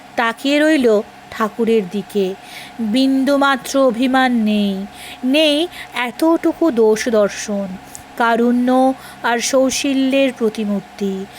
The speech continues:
উদারতা আর ক্ষমার সমাহার, লোক কল্যাণ কামনায়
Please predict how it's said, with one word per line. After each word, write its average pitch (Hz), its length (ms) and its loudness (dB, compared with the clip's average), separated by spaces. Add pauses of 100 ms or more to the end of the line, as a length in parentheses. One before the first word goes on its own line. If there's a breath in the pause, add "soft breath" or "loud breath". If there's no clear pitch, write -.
(260 loud breath)
উদারতা 294 1000 2
আর 240 220 0
ক্ষমার 247 540 2
সমাহার, 196 760 -6 (560 loud breath)
লোক 262 400 4 (400)
কল্যাণ 240 500 2
কামনায় 311 600 0